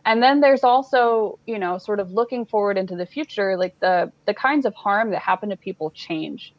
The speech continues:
you know, and our, our definition is not very flexible to those changes. And so there's room for a conversation about whether we need to remold the definition in a way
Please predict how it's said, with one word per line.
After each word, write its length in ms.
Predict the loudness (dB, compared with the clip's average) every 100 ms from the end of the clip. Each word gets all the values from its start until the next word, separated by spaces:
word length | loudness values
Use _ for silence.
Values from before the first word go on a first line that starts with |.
| _ _ _ _ -10
you 140 | -4
know, 320 | -2 0 0 2
and 140 | 2
our, 240 | 4 4 2
our 120 | 2 4
definition 540 | 2 2 -2 -2 -6
is 140 | -4
not 240 | -2 -2 0
very 200 | 0 0
flexible 800 | 0 -2 -2 -6 -2 -2 -2 -6
to 140 | -4 0
those 280 | 0 -2
changes. 580 | -6 -6 -4 -2 0 -2
And 160 | -6 -4
so 420 | 2 2 2 0 _ _ _ _
there's 260 | 2 2 2
room 280 | 0 0 0
for 180 | 2 2
a 60 |
conversation 1080 | 2 0 2 -2 -2 -2 -2 0 0 0 -6 _ _ _
about 680 | -2 2 4 4 4 2 -2
whether 480 | 2 2 4 2 2
we 220 | 0 -2
need 260 | -4 -6
to 180 | -8 -12
remold 520 | -8 -4 -2 0 0
the 80 | -2
definition 640 | -4 -6 -6 -8 -8 -8 -6
in 100 | -6
a 80 |
way 380 | -4 -2 -2 -4